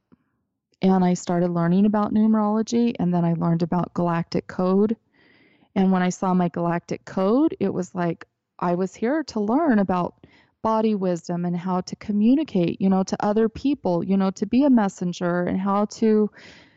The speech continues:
you know, like, tap in and balance out my own male and female energy and to radiate, like, this frequency.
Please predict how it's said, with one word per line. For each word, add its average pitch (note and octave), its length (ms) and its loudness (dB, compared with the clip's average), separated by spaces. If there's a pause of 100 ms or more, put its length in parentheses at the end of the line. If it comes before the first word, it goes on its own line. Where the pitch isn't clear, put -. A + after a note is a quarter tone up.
(120)
you A3 120 2
know, G3 220 2
like, G3 400 -4
tap - 480 -6
in A#3+ 260 4
and G3 160 2
balance G#3 460 0
out G#3 160 0
my G#3 300 -2
own F#3 420 2
male F#3+ 320 2
and G#3+ 160 0
female G#3+ 420 2
energy G#3+ 520 2
and F3 140 -2
to G3 120 -2
radiate, G3 580 2
like, F3 200 -4
this - 340 -4 (120)
frequency. - 760 -2